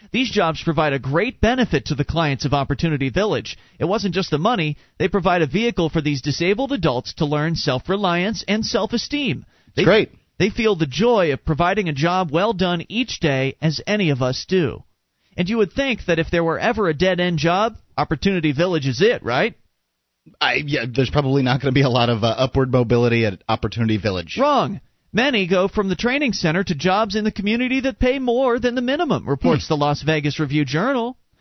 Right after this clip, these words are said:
Speaker 1: The organization's executive director, Ed Guthrie, boiled down the problem of minimum wa-, uh, minimum wage laws while discussing the new wage amendment with R J columnist, uh, Jeff Aaron, or N-, Aaron Neff, rather. And that's,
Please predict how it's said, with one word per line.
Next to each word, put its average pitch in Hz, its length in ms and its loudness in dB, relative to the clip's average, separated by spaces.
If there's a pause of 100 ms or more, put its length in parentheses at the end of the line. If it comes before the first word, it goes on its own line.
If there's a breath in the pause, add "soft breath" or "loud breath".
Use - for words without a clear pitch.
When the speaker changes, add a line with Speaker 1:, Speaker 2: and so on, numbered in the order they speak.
(140 soft breath)
Speaker 1:
The 196 120 4
organization's 202 580 0
executive 175 460 -2
director, 180 420 0
Ed 165 180 0
Guthrie, 190 340 0
boiled 190 340 2
down 180 180 0
the 165 80 0
problem 175 420 0
of 127 100 -2
minimum 220 240 0
wa-, 160 280 0
uh, 143 160 2
minimum 180 320 0
wage 180 280 -2
laws 127 260 0 (260 soft breath)
while 180 140 2
discussing 185 520 0
the 156 80 2
new 180 200 2
wage 165 300 0
amendment 160 420 0
with 147 140 0
R 156 140 2
J 151 180 0
columnist, 139 580 -4 (140)
uh, 139 280 0
Jeff 139 280 0
Aaron, 151 360 -2
or 127 300 -2
N-, 123 220 -8 (160)
Aaron 123 360 -2
Neff, 151 240 -2
rather. 127 240 -2 (340 loud breath)
And 190 220 2
that's, 170 280 0